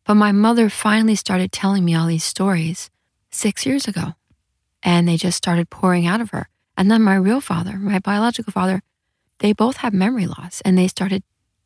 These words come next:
telling all these stories. It was astonishing. My mother's journey was sad because her mother died when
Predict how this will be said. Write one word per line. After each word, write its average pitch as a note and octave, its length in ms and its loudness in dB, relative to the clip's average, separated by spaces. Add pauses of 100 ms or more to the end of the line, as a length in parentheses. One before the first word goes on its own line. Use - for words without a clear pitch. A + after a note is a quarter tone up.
telling E3+ 360 -2
all F3+ 120 -4
these G3 140 -4
stories. A3 540 -8 (300)
It - 40 -2
was G3+ 60 2
astonishing. F3+ 720 0 (880)
My F#3 160 4
mother's F#3+ 400 2
journey F3 360 2
was E3+ 220 0
sad E3+ 360 -2
because - 280 -8
her G3 160 0
mother E3+ 300 2
died E3+ 260 -2
when E3 260 -2